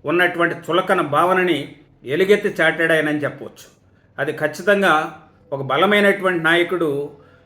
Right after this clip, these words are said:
మరి బలంగానే మాట్లాడతాడంటానికి ఇంతకంటే ఉదాహరణ ఏం కావాలి?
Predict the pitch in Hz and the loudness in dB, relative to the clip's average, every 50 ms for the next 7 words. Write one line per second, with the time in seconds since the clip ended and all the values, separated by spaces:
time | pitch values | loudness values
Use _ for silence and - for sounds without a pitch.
0 | _ - 143 147 156 147 139 143 160 180 196 190 185 185 175 160 156 156 151 165 | _ -6 -4 -2 -2 0 0 2 2 2 2 2 2 2 2 2 0 0 0 0
1 | 165 160 165 165 160 151 151 156 147 147 160 165 165 160 147 147 147 147 156 151 | -2 0 0 0 0 0 0 -2 -2 -2 -2 -4 -2 -4 -6 -6 -6 -4 -4 -2
2 | 151 160 147 139 135 143 139 143 135 135 131 123 120 120 117 110 107 107 | -2 -2 -2 -2 -2 -2 -2 -2 -4 -6 -6 -8 -8 -10 -10 -12 -12 -14